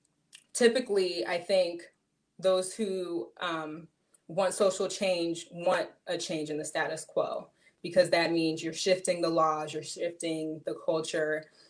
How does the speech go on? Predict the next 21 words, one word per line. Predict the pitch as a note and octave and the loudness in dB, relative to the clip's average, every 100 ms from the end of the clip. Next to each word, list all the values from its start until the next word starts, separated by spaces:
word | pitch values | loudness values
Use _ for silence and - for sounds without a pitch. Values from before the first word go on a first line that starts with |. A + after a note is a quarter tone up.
| _ - | _ -4
um, | E3 D#3+ | -2 0
that | D#3 | 0
has | E3 | -2
been | - D#3+ D#3 D3+ | -2 -2 0 -4
rooted | D#3+ E3+ E3 D#3+ | 0 0 2 2
in | D#3 D3 D3 | 2 0 0
white | D3+ C3+ | -2 -2
supremacy | D3 D3 C#3 - - | -6 -8 -8 -8 -6
and | |
racism. | D3+ D3+ - - - E3 _ _ _ _ | -4 -4 -6 -10 -18 -20 _ _ _ _
But | F#3+ | 10
right | F#3 F3+ | 10 8
now | G#3 B3 C4+ | 6 4 4
we're | G#3 | 0
seeing | - G3 F#3 F3 E3+ E3 - _ _ D#3 | -4 -8 -8 -8 -8 -10 -14 _ _ -12
the | E3+ D3+ - | -8 -8 -10
exact | D#3+ E3 D#3 - | -8 -8 -8 -8
opposite, | D#3+ - D#3+ D#3 D3 | -10 -10 -10 -10 -8
and | E3 | -8
we're | D#3+ | -8
seeing, | D#3 - G3 F#3 F3 E3+ E3 E3 | -8 -6 0 2 2 2 0 -4